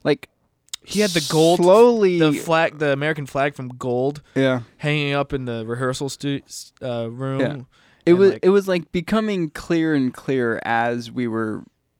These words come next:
Speaker 1: as he was giving us the, the tour that he was, like, trying to pitch us on, like, he wanted to record us.
Speaker 2: Yeah.
Speaker 1: Um, and we're just like, "Oh my God, like, y-,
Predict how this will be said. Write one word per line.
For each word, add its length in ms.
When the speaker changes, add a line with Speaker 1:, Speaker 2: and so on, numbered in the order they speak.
Speaker 1:
as 240
he 80
was 160
giving 260
us 120
the, 80
the 240
tour 420
that 120
he 160
was, 180
like, 240
trying 280
to 100
pitch 260
us 400
on, 280
like, 200
he 260
wanted 320
to 60
record 480
us. 260
Speaker 2:
Yeah. 220
Speaker 1:
Um, 560
and 160
we're 100
just 200
like, 140
"Oh 120
my 180
God, 300
like, 200
y-, 100